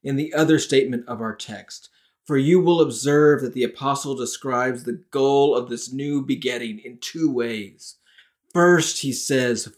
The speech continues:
"For a living hope." And then he says, "For an inheritance incorruptible,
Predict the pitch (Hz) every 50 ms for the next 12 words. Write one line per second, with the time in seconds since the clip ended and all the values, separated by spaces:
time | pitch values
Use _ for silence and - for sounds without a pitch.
0 | _ - 165 165 160 160 147 135 131 131 139 143 123 135 131 127 117 117 - 120
1 | 117 113 107 101 - _ _ - - - _ - 131 127 120 113 131 156 160 165
2 | 160 139 135 143 139 127 - - - 135 127 120 117 107 - - _ _ _ _
3 | _ _ _ - 165 160 165 180 180 170 156 139 143 135 113 - - - 143 139
4 | 143 143 139 - - 117 107 107 - _ _ _ _ _ _ - 160 160 165 165
5 | 165 165 - 156 131 131 131 127 127 - - - 107 107 110 104 104 _